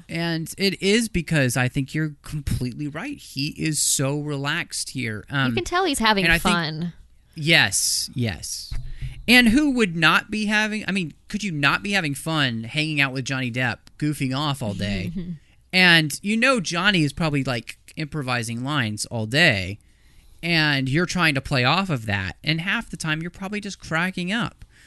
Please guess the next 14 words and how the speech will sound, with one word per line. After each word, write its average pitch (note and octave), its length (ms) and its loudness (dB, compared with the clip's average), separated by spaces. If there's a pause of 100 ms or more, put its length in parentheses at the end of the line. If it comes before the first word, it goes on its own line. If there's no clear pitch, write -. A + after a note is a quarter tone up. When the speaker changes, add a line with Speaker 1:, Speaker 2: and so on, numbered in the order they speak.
(360)
Speaker 1:
Um, E3+ 220 -2
and F#3+ 120 -2
the G#3 80 0
other C4+ 140 -2
time G3 240 2
you're G#3 180 -6
getting D#4+ 240 -10
to F3+ 300 -12 (800)
sword F4+ 440 -2
fight A2+ 400 -6 (180)
and, B2 460 -10
and F3 240 -4 (140)
play A#3+ 260 0
pirate A#3 640 -4